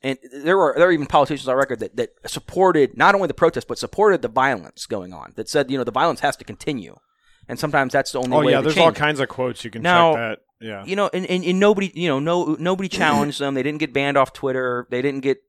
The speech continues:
Speaker 1: thrown
Speaker 2: They
Speaker 1: off their
Speaker 2: haven't
Speaker 1: news
Speaker 2: for
Speaker 1: networks.
Speaker 2: years. Yeah.
Speaker 1: So there, is there a double standard? Yes, but, you know, at the same time, it's like, eh, get over, eh, get over it. It's like, it is what it is right now.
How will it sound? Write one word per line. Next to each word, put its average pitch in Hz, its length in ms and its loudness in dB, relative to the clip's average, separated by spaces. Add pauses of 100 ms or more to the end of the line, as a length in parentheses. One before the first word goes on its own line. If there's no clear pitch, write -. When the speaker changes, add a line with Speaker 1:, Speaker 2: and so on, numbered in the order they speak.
(120)
Speaker 1:
thrown 135 140 0
Speaker 2:
They 139 60 2
Speaker 1:
off 135 80 2
their 135 80 2
Speaker 2:
haven't 139 180 0
Speaker 1:
news 135 100 0
Speaker 2:
for 147 60 -2
Speaker 1:
networks. 127 420 0
Speaker 2:
years. - 260 -20 (100)
Yeah. 107 280 -10 (100)
Speaker 1:
So 175 280 4
there, 160 300 2
is 180 160 2
there 185 100 0
a 156 80 -2
double 143 260 2
standard? 131 520 -4 (880)
Yes, 123 500 -4
but, 170 180 0
you 185 80 -4
know, 185 100 -6
at 175 100 -2
the 190 80 -8
same 226 240 -4
time, 196 320 -2
it's - 120 -10
like, 147 280 -4
eh, 131 80 -6 (560)
get 170 160 4
over, 135 200 4
eh, 143 240 -4
get 151 160 4
over 92 280 2
it. - 100 -18
It's - 220 -8
like, 135 200 0 (920)
it 120 160 -4
is 165 160 2
what 156 160 2
it 139 100 4
is 127 260 0
right 117 200 0
now. 110 420 -6